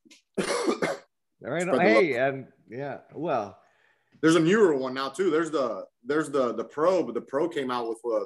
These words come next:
Speaker 1: the Opal model now. So it's the Opal edition, super fancy. It's, uh, all white. It's got an opal, like, in the, right on the inside of where the percolation is. There's a, there's an opal. You could see it.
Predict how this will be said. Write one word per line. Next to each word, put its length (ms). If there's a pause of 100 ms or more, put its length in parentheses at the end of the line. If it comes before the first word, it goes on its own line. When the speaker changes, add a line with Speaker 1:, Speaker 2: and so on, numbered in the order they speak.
(160)
Speaker 1:
the 120 (120)
Opal 420
model 380
now. 340 (960)
So 180
it's 100
the 120
Opal 400
edition, 580 (380)
super 320
fancy. 880 (840)
It's, 300
uh, 80
all 340
white. 460
It's 100
got 140
an 100
opal, 640 (220)
like, 160
in 100
the, 380
right 160
on 100
the 140
inside 560
of 140
where 200
the 80
percolation 640
is. 480
There's 140
a, 60 (100)
there's 160
an 100
opal. 380
You 80
could 140
see 280
it. 140